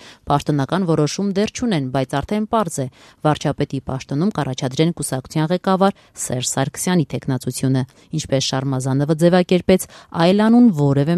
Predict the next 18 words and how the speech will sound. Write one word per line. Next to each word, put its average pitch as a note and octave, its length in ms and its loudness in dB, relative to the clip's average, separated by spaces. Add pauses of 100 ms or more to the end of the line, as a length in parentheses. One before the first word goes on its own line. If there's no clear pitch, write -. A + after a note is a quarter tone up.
մեկի G3 240 -2
մտքով - 320 -2
չի D3 240 0
էլ F3 140 0
անցել։ D3 340 -2 (160)
Ծառուկյան C#3 640 0
խմբակցությունում D3 680 -2
սպասում G#3 500 2
են A#3+ 120 4
Հանրապետականի F#3 680 2 (100)
պաշտոնական A3 540 2 (100)
որոշմանը, C3+ 460 -2 (340)
որից D3 320 2
հետո F#3+ 200 2 (120)
ընդդիմադիր G#3 400 4
դաշինքը A#3+ 400 2
նիստ B3+ 300 2
կհրավիրի, C3 540 0